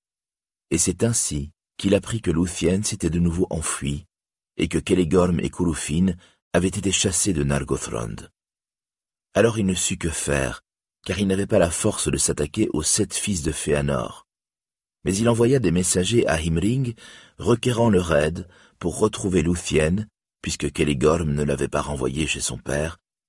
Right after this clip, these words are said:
ni gardé en sécurité auprès de lui. Dans le nord du royaume, toutefois, ces messagers se trouvèrent face à un péril inattendu. La charge de Kalkaloth,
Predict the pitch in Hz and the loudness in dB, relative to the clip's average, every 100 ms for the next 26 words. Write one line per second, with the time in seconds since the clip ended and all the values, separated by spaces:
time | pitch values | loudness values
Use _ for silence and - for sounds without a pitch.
0 | _ 80 73 82 76 76 78 65 - 76 | _ -6 0 2 2 0 0 2 -2 -2
1 | 80 71 64 64 65 - 62 55 55 53 | -8 -8 -8 -6 -6 -6 -10 -10 -12 -14
2 | - _ _ _ _ _ _ _ _ _ | -20 _ _ _ _ _ _ _ _ _
3 | _ _ _ _ _ _ _ - 95 113 | _ _ _ _ _ _ _ -2 2 4
4 | 131 139 107 87 78 80 98 123 87 76 | 4 2 2 0 2 2 4 4 2 -2
5 | - - 120 123 - - _ _ - 104 | -6 -2 -2 -2 -6 -20 _ _ -2 2
6 | 113 117 113 123 135 - - 92 101 92 | 2 4 2 2 0 -2 -4 0 2 0
7 | - 117 117 - - 80 78 101 98 117 | 0 0 2 0 0 0 0 -2 -2 -2
8 | 107 87 82 73 71 64 57 - _ _ | -2 0 0 0 -4 -4 -8 -14 _ _
9 | _ _ _ _ _ - 78 - - 113 | _ _ _ _ _ -2 0 2 4 2
10 | 101 80 71 71 95 90 82 69 67 - | 2 -2 -2 0 -2 -2 -4 -4 -6 -10
11 | - | -14